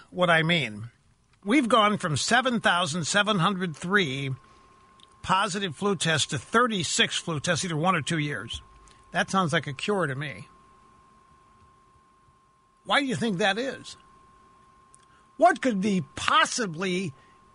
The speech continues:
be the explanation for this. Have you heard of a new flu vaccine? Have you seen people lining up to get their flu shots and vaccines in record numbers? Have you se-,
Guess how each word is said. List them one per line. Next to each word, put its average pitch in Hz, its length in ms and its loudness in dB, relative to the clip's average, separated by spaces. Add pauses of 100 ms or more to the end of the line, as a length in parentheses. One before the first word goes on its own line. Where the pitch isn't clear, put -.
(120)
be 247 180 4
the 196 180 2
explanation 208 640 -2
for 147 140 -12
this. - 300 -18 (1600)
Have 170 160 -2
you 196 140 0
heard 190 320 4
of 233 80 2
a 240 60 0
new 220 200 0
flu 226 260 0
vaccine? 233 640 -2 (1800)
Have 170 140 0
you 196 140 0
seen 214 360 0
people 208 300 0
lining 196 440 2
up 190 160 -2
to 185 80 0
get 190 240 0
their 220 160 0
flu 233 240 -4
shots 226 340 2
and 214 100 -4
vaccines 220 560 -2
in 190 140 0
record 185 560 -2
numbers? 220 380 -4
Have 156 120 -6
you 156 80 -6
se-, 160 180 -6